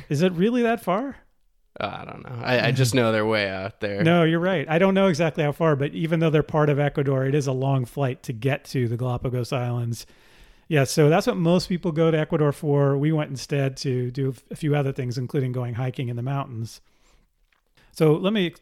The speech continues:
Speaker 2: talk a little bit about how Ecuador is put together. There's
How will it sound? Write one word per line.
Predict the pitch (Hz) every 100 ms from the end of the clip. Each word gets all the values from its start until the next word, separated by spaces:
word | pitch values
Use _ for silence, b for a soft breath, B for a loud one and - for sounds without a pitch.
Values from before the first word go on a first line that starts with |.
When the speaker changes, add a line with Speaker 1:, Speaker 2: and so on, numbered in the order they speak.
| _
Speaker 2:
talk | - 135 143
a |
little | 160 175
bit | 151
about | 131 135 131 135 - _ _ _
how | 143 143
Ecuador | 135 - 139 127
is |
put | - 139
together. | 143 143 151 131
There's | 135 131 -